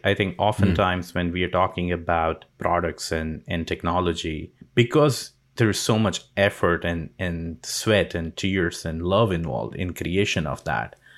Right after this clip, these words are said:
Speaker 1: that, uh, we like to talk about how we do it. Um, but, but what really your stakeholders are interested in, what it means, and why are we doing it? Um, so it's also resisting that urge to go into too much of how.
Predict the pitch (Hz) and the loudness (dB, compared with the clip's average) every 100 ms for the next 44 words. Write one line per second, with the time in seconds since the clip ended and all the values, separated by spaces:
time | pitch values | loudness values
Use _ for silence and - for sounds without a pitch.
0 | - - - - 90 87 85 - 98 90 | -20 -20 -16 2 4 6 4 -2 -2 0
1 | 85 78 - 90 87 85 92 95 - - | 0 -2 -4 -4 -2 -2 0 0 -2 -6
2 | 80 82 82 - 76 - - 107 85 71 | 0 0 0 -2 -4 -4 -2 0 0 -2
3 | 62 - - _ _ _ - - - - | -8 -12 -14 _ _ _ -20 -20 -20 -20
4 | _ 101 90 87 82 82 78 _ - 92 | _ 2 2 2 0 -4 -8 _ 2 2
5 | 90 _ _ 98 87 - 117 107 104 95 | 0 _ _ -2 0 0 2 2 4 4
6 | 90 87 85 - 90 85 90 85 80 - | 2 2 0 0 -2 0 -2 -2 -2 -2
7 | 80 82 95 82 - 82 80 78 82 82 | -2 -2 -4 -4 -2 -4 -2 -6 -4 -4
8 | 82 98 151 165 - 85 82 82 82 78 | -4 0 0 0 -2 -2 0 0 0 -2
9 | 78 - - - - - - _ _ 87 | -4 -10 -12 -14 -16 -18 -20 _ _ -8
10 | 85 82 82 - 85 - 90 92 90 87 | -6 -8 -6 -2 0 0 -2 0 -2 -2
11 | 85 104 - 98 85 85 - - 90 85 | 0 -2 0 -2 -2 -4 -4 -2 0 0
12 | - 87 85 82 85 85 - - 87 85 | -4 -6 -2 -2 -2 -6 -8 -8 -6 -6
13 | 82 80 - 76 - | -8 -8 -4 -4 -6